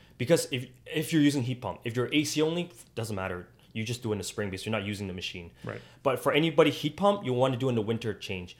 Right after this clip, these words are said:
Speaker 1: There's always one more time between the spring and the summer is out in Saint Lazare area, and at least where I am in the West, uh, we get this crazy pollen storm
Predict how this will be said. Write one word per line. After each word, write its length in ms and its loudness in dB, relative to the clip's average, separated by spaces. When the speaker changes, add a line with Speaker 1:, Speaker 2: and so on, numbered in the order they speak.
Speaker 1:
There's 180 4
always 360 6
one 160 6
more 120 6
time 380 2
between 300 -2
the 40 2
spring 600 2
and 120 -2
the 40 -2
summer 500 0
is 380 -2
out 140 8
in 80 2
Saint 180 2
Lazare 420 6
area, 400 4
and 140 -4
at 80 0
least 180 -2
where 140 2
I 140 6
am 180 0
in 140 -4
the 80 -2
West, 400 -4
uh, 200 4
we 100 0
get 200 6
this 280 -2
crazy 460 0
pollen 440 2
storm 480 0